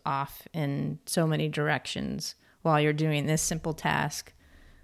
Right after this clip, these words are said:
of brushing your teeth. Like, for me, I know, like, at night, I think about what happened during that day and what's gonna happen tomorrow. And even in the morning, I'll be thinking about what's gonna, what do I have to do for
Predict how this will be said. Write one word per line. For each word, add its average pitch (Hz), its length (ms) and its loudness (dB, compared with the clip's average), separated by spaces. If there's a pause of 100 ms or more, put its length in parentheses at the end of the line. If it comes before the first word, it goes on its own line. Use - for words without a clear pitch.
(100)
of 170 100 2
brushing 156 300 4
your 147 80 0
teeth. 147 280 0
Like, 147 160 4
for - 140 -4
me, 190 260 6
I 151 120 6
know, 160 280 6
like, 147 240 2
at - 120 0
night, 156 480 2 (280)
I 151 60 2
think 156 220 2
about 127 480 0 (260)
what 156 160 0
happened 160 400 0
during 220 240 4
that 214 240 2
day 180 440 6
and 156 180 0
what's 160 180 0
gonna 165 180 0
happen 180 360 0
tomorrow. 175 720 4
And 143 260 -2 (100)
even 185 220 4
in 180 100 2
the 175 60 0
morning, 180 420 4
I'll 147 120 6
be 147 420 2 (140)
thinking 139 260 0
about 135 240 0
what's 143 160 -2
gonna, 143 240 -4
what 160 140 0
do 160 60 4
I 147 80 4
have 151 280 0 (140)
to - 100 -4
do 147 220 2
for 139 180 -2